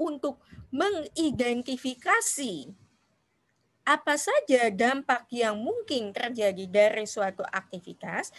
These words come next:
tapi kalau sudah tahu dampaknya itu apa,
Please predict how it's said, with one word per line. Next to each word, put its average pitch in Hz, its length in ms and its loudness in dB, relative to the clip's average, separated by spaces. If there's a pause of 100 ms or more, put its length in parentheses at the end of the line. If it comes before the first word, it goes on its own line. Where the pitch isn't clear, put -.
(280)
tapi 269 320 4
kalau 285 240 4
sudah 233 320 2
tahu 226 320 2
dampaknya 202 640 2
itu 202 400 -4
apa, 190 400 -2